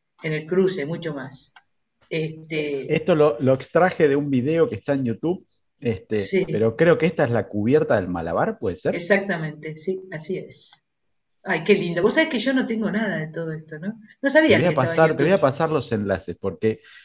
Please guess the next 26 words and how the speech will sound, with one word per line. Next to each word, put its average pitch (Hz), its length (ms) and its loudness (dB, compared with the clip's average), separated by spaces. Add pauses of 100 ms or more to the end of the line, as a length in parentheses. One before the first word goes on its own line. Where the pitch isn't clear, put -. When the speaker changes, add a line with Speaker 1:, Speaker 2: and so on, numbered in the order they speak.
Speaker 2:
eh, 107 300 -2
parece 139 320 -4
ser 180 220 -4
como 104 240 -6
que 135 80 -8
es - 100 -12
una 110 140 -6
filmación 92 600 -8
de 101 120 -6
Tony 110 320 -4
López, - 340 -14
así - 180 -10
que 131 100 -4
te 101 140 -4
la 90 60 -4
voy 127 140 2
a - 20 6
Speaker 1:
Sí, 175 80 8
Speaker 2:
pasar 180 340 6
Speaker 1:
sí, - 80 -4
Speaker 2:
después 156 200 4
Speaker 1:
Tony 226 100 10
Speaker 2:
para 226 120 10
que 214 40 8
Speaker 1:
hizo, 202 160 6
Speaker 2:
la 180 140 2